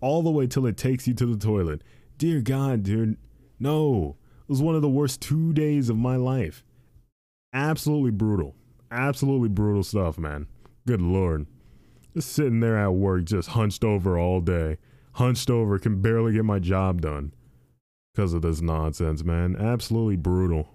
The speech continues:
Brutal, brutal, brutal. Speaking of work, there's a lot of people at my place of work talk about sports. Talk about sports a lot. I'm not big on sports. I'm not a sports type of guy. I don't really watch too many sports.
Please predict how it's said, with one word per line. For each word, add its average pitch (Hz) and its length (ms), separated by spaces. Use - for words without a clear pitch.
Brutal, 120 400
brutal, 110 300
brutal. 95 420
Speaking 131 400
of 85 60
work, 85 340
there's 104 120
a 110 60
lot 131 220
of 123 100
people 98 480
at 95 80
my 87 140
place 104 340
of 82 140
work 82 340
talk 127 200
about 98 220
sports. - 580
Talk 165 140
about 123 200
sports 113 320
a 98 40
lot. 90 220
I'm 95 120
not 151 260
big 117 200
on 95 120
sports. 92 360
I'm 101 100
not 131 140
a 120 40
sports - 400
type 92 220
of 80 80
guy. 80 240
I - 20
don't 98 140
really 113 160
watch 98 300
too 98 80
many 90 200
sports. 82 560